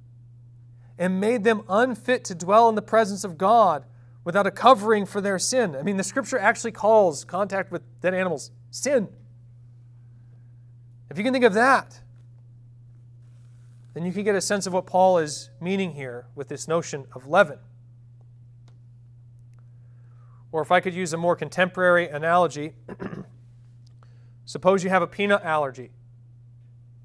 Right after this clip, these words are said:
How many peanuts are you allowed to have in your food before it becomes unacceptable to eat?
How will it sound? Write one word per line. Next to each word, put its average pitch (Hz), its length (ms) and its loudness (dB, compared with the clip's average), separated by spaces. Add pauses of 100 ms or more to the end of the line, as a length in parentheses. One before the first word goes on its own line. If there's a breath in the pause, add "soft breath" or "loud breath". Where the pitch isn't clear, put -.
(1500 soft breath)
How 190 200 6
many 208 220 0
peanuts 185 640 -2 (420)
are 139 80 -4
you 175 180 0
allowed 180 280 8
to 151 60 -4
have 185 300 6
in 175 100 -2
your 160 100 -4
food 156 440 -4 (120)
before 170 260 -2
it 165 40 0
becomes 160 340 -4
unacceptable 156 640 -6
to 143 120 -16
eat? 143 160 -16